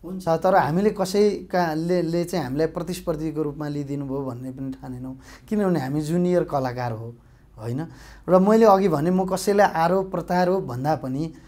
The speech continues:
हाम्रो समाज त्यस्तो पृष्ठभूमिबाट हिँडेको समाज छ, समाजमा राम्रा मान्छे पनि हुन्छन्, नराम्रा मान्छे पनि हुन्छन्। जो, जो नराम्रा मान्छेले हाम्रो विषयमा केही आलोचना गर्नुहुन्थ्यो होला, अहिले आएर उहाँहरू,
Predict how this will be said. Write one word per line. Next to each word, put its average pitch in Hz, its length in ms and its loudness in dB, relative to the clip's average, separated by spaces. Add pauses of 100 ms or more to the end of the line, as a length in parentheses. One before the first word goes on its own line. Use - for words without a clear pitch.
(240)
हाम्रो 208 340 6
समाज 233 540 4
त्यस्तो 233 300 0
पृष्ठभूमिबाट 180 680 0
हिँडेको 156 360 -2
समाज 165 420 -4
छ, - 80 -4
समाजमा 185 580 0
राम्रा 175 360 2
मान्छे 156 340 -4
पनि 160 180 -6
हुन्छन्, 143 280 -8 (400)
नराम्रा 233 480 8
मान्छे 185 360 4
पनि 180 160 0
हुन्छन्। 147 360 -4 (340)
जो, 208 160 2
जो 269 120 6
नराम्रा 226 460 8
मान्छेले 202 460 4
हाम्रो 165 320 2
विषयमा 185 420 0
केही 190 200 0
आलोचना 170 460 2
गर्नुहुन्थ्यो 156 520 0
होला, 160 120 2
अहिले 185 280 4
आएर 170 160 6
उहाँहरू, 170 340 0